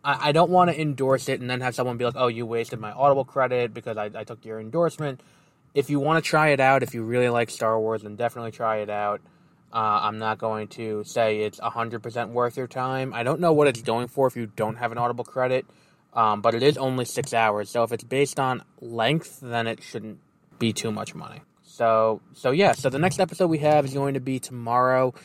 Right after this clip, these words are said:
It's going to be What If. Then after that, Thursday, Shang-Chi and the Legend of the Ten Rings.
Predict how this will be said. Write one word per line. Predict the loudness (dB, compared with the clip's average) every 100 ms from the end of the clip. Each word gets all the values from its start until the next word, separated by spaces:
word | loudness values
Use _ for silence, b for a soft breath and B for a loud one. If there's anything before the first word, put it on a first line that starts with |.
| B
It's | -4 -4 -2
going | -4
to |
be | -2
What | -4 0 0
If. | 4 2 2 -2 -16 b b b
Then | -2 -2 -2 -2
after | 0 0 0 0
that, | 4 4 4 0 b b
Thursday, | -6 4 6 4 4 4 4 2
Shang-Chi | -2 -2 -2 -4 -4 -2
and | -2
the | -2
Legend | -2 -2 -2
of | -12
the |
Ten | -12 -8 -8
Rings. | -4 -2 -2 -4 -8